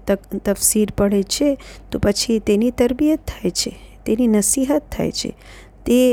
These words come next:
આપણે જ્યારે કુરાને મજીદ જેવી પાક કિતાબ પડશું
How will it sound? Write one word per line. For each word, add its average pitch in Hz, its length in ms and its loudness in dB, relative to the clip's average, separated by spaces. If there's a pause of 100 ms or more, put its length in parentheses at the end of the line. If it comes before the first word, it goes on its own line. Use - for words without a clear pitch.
(100)
આપણે 208 340 -2
જ્યારે 214 420 0
કુરાને 208 600 -2
મજીદ 202 400 -2
જેવી 202 280 0 (120)
પાક 202 240 0
કિતાબ 202 380 -4
પડશું 214 520 -2